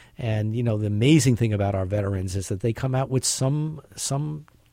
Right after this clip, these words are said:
ability, right? That everybody that comes out of the military. And, uh, we have cyber people at Johnson and Johnson, and, uh, we have a captive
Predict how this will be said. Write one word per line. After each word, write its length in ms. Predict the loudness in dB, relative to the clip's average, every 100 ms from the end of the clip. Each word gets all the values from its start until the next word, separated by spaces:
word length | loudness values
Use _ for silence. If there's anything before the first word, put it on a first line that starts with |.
| _ _ _ -20 -6
ability, 440 | 0 2 2 -2 -6
right? 280 | -2 -2 -2
That 180 | -6 -4
everybody 500 | 0 2 2 2 2
that 340 | 0 -4 -8
comes 240 | -4 0
out 200 | 2 4
of 80 | 2
the 40 | -2
military. 760 | -4 -6 -6 -6 -4 -4 -4 -8 -20 -20 -20 -14
And, 500 | -2 2 2 2 2
uh, 760 | 2 2 2 2 0 0 -2 -4
we 240 | -2 2 2
have 120 | 2
cyber 440 | 0 2 4 2
people 400 | 2 0 0 0
at 280 | 0 -2 -6
Johnson 440 | -2 0 0 0
and 140 | 0 0
Johnson, 720 | 0 0 -2 -2 -2 -2 -2
and, 320 | -4 -4 -6
uh, 300 | -4 -4 -4
we 160 | -4 -2
have 200 | -2 -4
a 40 |
captive 640 | -6 -4 -4 0 -2 -2 -6